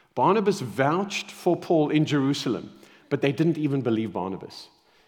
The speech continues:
He says, "Guys, I know this man. I know he preached that Jesus is the Christ in Damascus," and they still wouldn't believe him. And Barnabas still went back up, um, when he was in, in Antioch and said, "I'm still gonna call Paul because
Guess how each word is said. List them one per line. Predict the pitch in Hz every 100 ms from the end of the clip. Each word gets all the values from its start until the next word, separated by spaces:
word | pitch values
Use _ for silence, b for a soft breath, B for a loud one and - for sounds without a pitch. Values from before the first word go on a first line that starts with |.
| _
He | -
says, | 135 135
"Guys, | 147 156 143
I |
know | 127 120 143 165 175
this | 156 -
man. | 135 120 113
I | 120
know | 120 131 151 170
he | 135 139
preached | - - 165 180 -
that | 147 113
Jesus | 131 156 185 208 190
is | 170 135
the | 180
Christ | - 131 131 127 - B B
in | 147 151
Damascus," | 139 123 123 - 101 - B -
and | 131
they | 123
still | 120 - 147
wouldn't | 127 131
believe | 117 107 110 107
him. | 82 - b b b
And | 113
Barnabas | 113 143 147 151
still | - - 233 180 123
went | 135 -
back | 151 202 202
up, | 156 117 78 - b b b b -
um, | 123 120 117 - -
when | 127 139
he | 139
was | 143 135 131 131
in, | 143 139 -
in | 165 123 127
Antioch | 123 127 127 101 101
and | - 117
said, | - 117
"I'm | 120 117
still | - - 143
gonna | 131 123
call | - 131 120
Paul | - 120 104
because | 104 131